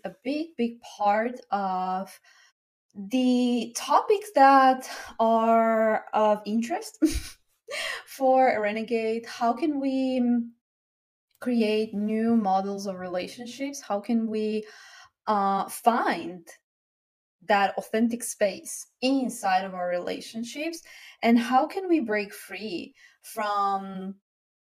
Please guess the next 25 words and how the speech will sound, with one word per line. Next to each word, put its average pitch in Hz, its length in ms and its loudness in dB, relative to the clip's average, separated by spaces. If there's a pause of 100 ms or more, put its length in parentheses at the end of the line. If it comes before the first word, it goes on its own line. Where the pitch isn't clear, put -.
(140)
this 247 220 0
conditioned 247 560 0
model 190 420 0
of 190 480 -2
what 190 260 -6
the 220 100 -4
relationship 196 1040 -8
or 185 80 -6
what 185 160 -4
a 190 40 -8
connection 202 680 -10 (120)
is? 175 460 -8 (600)
And 196 500 0
from 320 360 2
that 349 160 0
space, 202 720 0
find 233 840 -4
true 240 420 -6
belonging, 175 680 -6
find, 226 880 -4 (440)
uh, 190 300 -4
those 208 320 -2
deep, 233 340 -4
meaningful 220 560 -2
connections - 840 -10